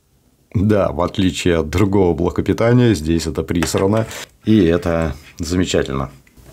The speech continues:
Воткнём же красный в красный, чтобы нам потом не запутаться, чёрный в чёрный. Ну и можно включить, я нажимаю там сзади кнопку.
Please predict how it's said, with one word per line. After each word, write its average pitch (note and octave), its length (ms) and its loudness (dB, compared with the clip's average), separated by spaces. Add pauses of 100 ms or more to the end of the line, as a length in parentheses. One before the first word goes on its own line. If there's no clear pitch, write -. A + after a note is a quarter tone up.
(720)
Воткнём A#2 580 2
же F2+ 320 0 (140)
красный F2 480 -2
в - 60 -14
красный, D3 580 2
чтобы G#2 340 0
нам G2+ 160 0
потом F2+ 340 -2
не F2 100 0
запутаться, E2+ 640 -4
чёрный D2+ 580 -2
в - 120 -12
чёрный. A#2+ 640 0 (500)
Ну D3 260 4
и B2 260 2
можно G#2 320 2
включить, G#2 480 0
я G2+ 160 4
нажимаю F2+ 500 2
там E2 460 -2
сзади E2 320 -2
кнопку. - 540 -4